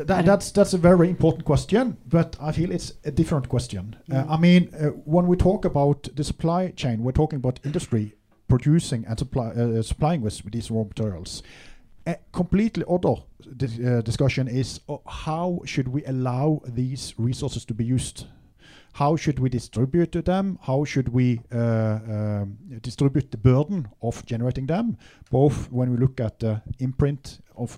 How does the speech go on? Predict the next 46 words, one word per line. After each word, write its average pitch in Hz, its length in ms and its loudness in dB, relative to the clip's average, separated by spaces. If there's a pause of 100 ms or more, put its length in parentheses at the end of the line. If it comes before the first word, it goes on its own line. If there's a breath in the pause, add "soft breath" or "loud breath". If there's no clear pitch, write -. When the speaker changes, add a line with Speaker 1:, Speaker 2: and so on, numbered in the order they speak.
Speaker 1:
the 107 100 -8
landscape 131 560 -2
where 101 140 -2
it - 220 -14
takes - 260 -10
place 196 480 -4 (320 loud breath)
and 117 120 -6
the 123 40 -6
costs, - 640 -4 (120)
uh, 117 320 0
of, 110 380 -6
uh, 110 80 -4
uh, 107 720 -2
of, - 260 -14
of 110 120 -6
doing 127 180 4
this - 300 -6
economically, 175 600 0 (300 loud breath)
and 190 120 -4
also 190 280 2
the 175 80 4
burden 143 320 4
on 131 80 -4
the 131 80 -6
people 117 480 -4
that, - 420 -6
uh, 104 420 -2
are 113 340 -4
involved 117 380 -4
in 101 80 -8
the 98 60 -10
production. - 460 -10 (400 loud breath)
So, 175 320 6
so, 180 420 8
so 190 120 2
I'm, 170 220 2
I'm 156 120 -2
not - 380 -4 (100)
discarding 147 600 2
these 131 200 -6
questions, 156 380 2
Speaker 2:
Mm. - 20 0
Speaker 1:
but 131 100 -4
I'm, 135 200 0
I'm 135 60 -4
saying, 135 280 -2